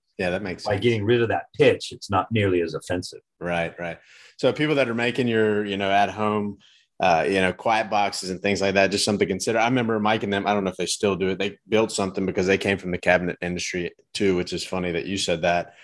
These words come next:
Speaker 1: Um, his family was in that, I know, but they built something that was similar, right? Uh, it was a box, it was soundproof, it was heavy, it was made out of wood, but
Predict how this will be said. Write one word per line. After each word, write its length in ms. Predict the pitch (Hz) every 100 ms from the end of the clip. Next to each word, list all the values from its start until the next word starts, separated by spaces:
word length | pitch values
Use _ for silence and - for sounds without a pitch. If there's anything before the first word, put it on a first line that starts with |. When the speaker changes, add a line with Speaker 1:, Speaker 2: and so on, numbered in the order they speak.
| - -
Speaker 1:
Um, 280 | 85 87 87
his 180 | 104 101
family 320 | 95 92 90
was 140 | 87 92
in 140 | 90
that, 220 | 90 90
I 100 | 82
know, 320 | 90 92 92 87
but 320 | 92 87 90
they 160 | 104
built 320 | 107 101 95 -
something 400 | 98 92 92 90
that 160 | 80
was 120 | 87 -
similar, 340 | 110 107 95
right? 300 | 90 92 82
Uh, 380 | 90 87 90 -
it 60 | 107
was 100 | 131
a 60 | 107
box, 480 | 98 98 98 -
it 60 | 95
was 120 | 87
soundproof, 480 | 95 92 92 101 104
it 40 |
was 120 | 113 101
heavy, 240 | 113 107
it 40 |
was 120 | 98 107
made 140 | 101
out 140 | 95 87
of 80 |
wood, 300 | 87 107 90 87
but 180 | 92